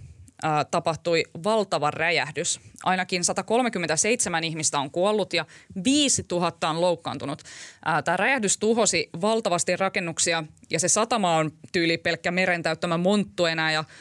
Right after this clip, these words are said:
paineaalto rikkoi ikkunat rakennuksista kilometrienkin päässä. Ja Suomen suurlähetystö-, suurlähetystökin meni aivan päreiksi siellä Beirutissa ja mahdollisesti jopa kolmesataatuhatta ihmistä on jäänyt kodittomaksi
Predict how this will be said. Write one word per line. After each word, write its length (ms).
paineaalto 520
rikkoi 340
ikkunat 340
rakennuksista 540
kilometrienkin 760
päässä. 340
Ja 120
Suomen 300
suurlähetystö-, 800
suurlähetystökin 960
meni 240
aivan 320
päreiksi 560
siellä 220
Beirutissa 580
ja 100
mahdollisesti 760
jopa 240
kolmesataatuhatta 1080
ihmistä 420
on 80
jäänyt 300
kodittomaksi 760